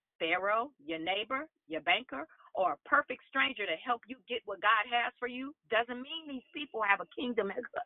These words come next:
hookup. But if they are not, they are not card-carrying kingdom members that earn reward points. They are still hell-bound if they do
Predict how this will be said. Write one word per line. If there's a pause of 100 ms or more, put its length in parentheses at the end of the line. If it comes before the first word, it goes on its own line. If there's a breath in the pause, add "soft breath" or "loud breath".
(260 loud breath)
hookup. (680 loud breath)
But
if
they
are
not,
they
are
not (300)
card-carrying (180)
kingdom
members (420)
that
earn
reward
points. (960 soft breath)
They
are (200)
still (260)
hell-bound (360 soft breath)
if
they
do